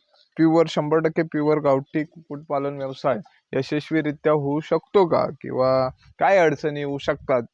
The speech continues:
ह्या साठ दिवसात सेटअप करताना? किती खर्च येतोय, किती भांडवल लागतंय, किती पक्षी उभे करतोय किंवा किती पक्ष्यांचं कुक्कुटपालन व्यवसाय आपला होऊ शकतो हे बघतोय मित्रांनो. आणि आजचा व्हिडिओ हा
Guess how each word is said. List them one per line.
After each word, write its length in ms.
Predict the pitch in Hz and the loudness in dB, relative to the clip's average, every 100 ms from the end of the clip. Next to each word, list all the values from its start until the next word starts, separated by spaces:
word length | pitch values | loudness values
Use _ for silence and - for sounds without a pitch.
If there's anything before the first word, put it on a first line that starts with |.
| - | -14
ह्या 440 | 135 131 131 127 | -2 2 4 2
साठ 300 | - 135 135 | 0 0 0
दिवसात 420 | 135 135 - 117 - _ _ _ | -2 -4 -2 -2 -4 _ _ _
सेटअप 380 | - 139 131 139 | -6 -4 -2 -4
करताना? 420 | - 135 135 135 123 - - - | -2 -4 -2 -8 -8 -18 -20 -8
किती 220 | 143 - | -4 -2
खर्च 260 | 160 170 143 | 0 2 2
येतोय, 360 | 160 160 160 156 | 2 2 2 2
किती 380 | 151 143 156 | 0 0 2
भांडवल 380 | 151 143 143 147 | 2 2 2 2
लागतंय, 320 | 143 139 151 | 2 0 -2
किती 260 | 143 151 185 | -2 -2 -4
पक्षी 380 | 208 160 - 160 | -2 -2 0 0
उभे 280 | 143 147 151 | 0 -2 -2
करतोय 400 | 143 131 135 131 | -2 -4 -6 -6
किंवा 180 | 135 139 | -8 -10
किती 200 | 143 151 | -10 -8
पक्ष्यांचं 600 | 151 139 - 160 170 175 | -8 -8 -6 -6 -6 -6
कुक्कुटपालन 580 | 156 143 139 - 139 143 | -4 -4 -4 -2 0 0
व्यवसाय 460 | 131 131 - 131 127 - - _ | -2 -4 0 0 0 -6 -20 _
आपला 240 | 123 139 143 | -6 0 0
होऊ 300 | 127 156 185 | 2 4 4
शकतो 420 | - 120 - 120 - _ _ - | 2 -4 -4 -6 -6 _ _ 0
हे 580 | 160 175 185 185 180 170 | 2 4 4 6 6 4
बघतोय 400 | 156 151 - 170 | 2 0 2 2
मित्रांनो. 400 | 160 156 147 156 | 2 0 0 0
आणि 140 | 165 | -4
आजचा 640 | 156 147 - 185 175 175 175 - - _ _ _ - - - | -4 -6 -4 2 4 4 0 -12 -20 _ _ _ -20 -18 0
व्हिडिओ 340 | 151 170 185 | 4 6 6
हा 280 | 165 160 151 | 6 6 4